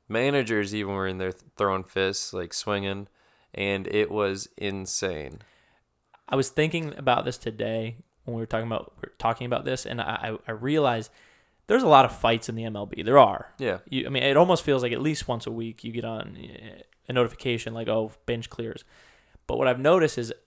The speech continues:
Speaker 2: they rarely throw and land punches, I feel like. You know, I feel like maybe a
Speaker 1: It's, I think it's
Speaker 2: quarter or a
Speaker 1: usually
Speaker 2: fifth of
Speaker 1: the
Speaker 2: the time.
Speaker 1: initial guys, like, initial, uh, frus-, fr-, frustrated guys, ones that are kind of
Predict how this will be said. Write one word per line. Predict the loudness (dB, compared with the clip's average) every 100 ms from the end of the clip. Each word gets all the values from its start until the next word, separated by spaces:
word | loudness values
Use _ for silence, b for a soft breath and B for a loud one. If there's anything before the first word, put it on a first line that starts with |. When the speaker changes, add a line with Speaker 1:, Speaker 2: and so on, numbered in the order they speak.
| _ -20 -2
Speaker 2:
they | 0
rarely | 2 4 4 4 2 -2
throw | -6 2 6 8 8
and | 4 0
land | -2 -4 -4
punches, | -4 -4 -6 -12 -16 -20 _ _ _ -18
I | -10
feel | -2 0
like. | -2 -10 -16 _ _ _
You | -10
know, |
I | -10
feel | -6 -2
like | -2 -4 _ -10
maybe | 0 4
a | 4
Speaker 1:
It's, | 0 2
I | 2
think | 4 4
it's |
Speaker 2:
quarter | 4 4
or |
a |
Speaker 1:
usually | 2 2 2
Speaker 2:
fifth | 4
of |
Speaker 1:
the | 2
Speaker 2:
the | 2
time. | 0
Speaker 1:
initial | 0 2 0
guys, | 2 2 2 -2 -4
like, | -2
initial, | -2 -2 -2 0 2 2 2 -2 -10 _ _ _ 0
uh, | 4 4 2 -2 -8 _ _ -20 _
frus-, | 0 0 0
fr-, | -4 -2 -2
frustrated | -2 -4 -2 -2
guys, | 0 0 0
ones | -4
that | -2 0
are | 0
kind | -2 -2
of | -2 -6 -12 -20